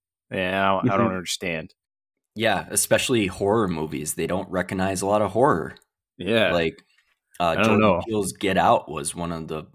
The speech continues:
Speaker 3: like, first ones I've seen pop up in, you know,
Speaker 1: Yeah.
Speaker 3: nominations and stuff. And I think
Speaker 2: Mm-hmm.
Speaker 3: that, that maybe should have took an award or two home, you know?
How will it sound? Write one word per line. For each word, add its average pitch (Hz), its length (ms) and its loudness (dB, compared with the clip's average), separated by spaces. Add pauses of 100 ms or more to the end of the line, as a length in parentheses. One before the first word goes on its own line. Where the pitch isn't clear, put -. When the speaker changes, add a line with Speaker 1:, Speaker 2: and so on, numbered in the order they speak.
(120)
Speaker 3:
like, 73 200 -14 (100)
first 90 300 -6
ones 92 200 -4
I've 87 200 -2
seen 78 220 -6
pop - 320 0
up 69 240 -4
in, 65 360 -12 (880)
you - 140 0
know, 87 240 -2
Speaker 1:
Yeah. 107 220 4
Speaker 3:
nominations 87 760 2
and 82 160 -10
stuff. 80 420 -4
And 73 300 -14 (420)
I 85 120 -8
think - 200 2
Speaker 2:
Mm-hmm. 120 100 6
Speaker 3:
that, 113 200 4 (220)
that - 240 0
maybe 80 240 -6
should 85 200 -4
have 80 120 -8 (640)
took 92 200 -4
an 87 100 -6 (540)
award 92 300 4
or 85 80 2
two 85 280 -2
home, 85 460 -2
you 95 100 -4
know? 98 260 0